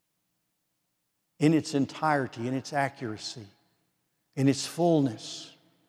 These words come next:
and I might say, in its power, spiritual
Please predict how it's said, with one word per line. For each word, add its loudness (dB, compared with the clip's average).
and 0
I 0
might -4
say, -6
in 0
its -8
power, -16
spiritual -12